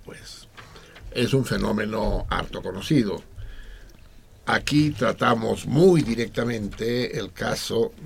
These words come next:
de nuestro querido amigo desde entonces, Teófilo Huerta, que escribió aquel cuento, que no recuerdo cómo se llamaba, acerca del, del pueblo en el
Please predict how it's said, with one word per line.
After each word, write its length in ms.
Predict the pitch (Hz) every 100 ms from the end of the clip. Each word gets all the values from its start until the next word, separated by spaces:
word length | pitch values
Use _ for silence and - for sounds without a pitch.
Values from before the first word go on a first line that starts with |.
| 90 87 -
de 200 | 95 90
nuestro 760 | 87 90 - 78 - 85 87
querido 480 | - - 90 104 104
amigo 280 | 98 107 104
desde 180 | 90 101
entonces, 520 | 85 101 101 98 90
Teófilo 480 | - 95 85 98 90 87
Huerta, 460 | 110 90 - 113 - - - - - - - - - 110
que 120 | 104
escribió 520 | - - 104 98 110
aquel 280 | - 104 90
cuento, 680 | 113 104 95 104 92 87 - -
que 140 | -
no 140 | 98 101
recuerdo 300 | 101 107 104
cómo 200 | 107 95
se 100 | 95
llamaba, 340 | 92 101 107
acerca 580 | 104 - 101 98 - 95
del, 520 | 90 90 82 82 85 85 90 - - - _ - - - - -
del 200 | 98 95
pueblo 560 | 92 113 107 104 113 -
en 180 | 92 90
el 200 | 90